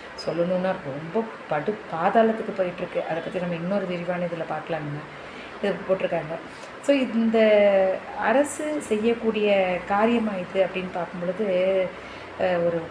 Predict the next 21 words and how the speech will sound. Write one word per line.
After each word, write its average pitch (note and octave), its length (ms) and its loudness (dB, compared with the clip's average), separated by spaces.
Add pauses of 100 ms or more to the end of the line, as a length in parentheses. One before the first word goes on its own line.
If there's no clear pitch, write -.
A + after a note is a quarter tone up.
பழைய G3 300 0
தமிழ்ல G#3 520 0 (140)
வ-, F3 320 2
பழமொழி G3+ 320 4
ஒண்ணு F3+ 180 -2
தான் E3+ 140 -2
நினைக்கிறது. D#3+ 560 -6
அதாவது, F#3 460 0 (100)
"நரிக்கு F#3 380 -2
நாட்டாமை F3+ 460 -2
கிடைச்சா E3+ 300 -2 (640)
கிடைக்கு F#3+ 360 4
ரெண்டு F3+ 280 2
ஆடு F3 140 2
கேட்குமா?" E3+ 360 -4
அப்படின்னு D#3+ 280 -8
சொன்னாங்களா, E3 300 -4
அது E3 200 -2
மாதிரி E3+ 300 -2
தாங்க. E3+ 260 -6 (520)
இப்ப E3+ 240 -4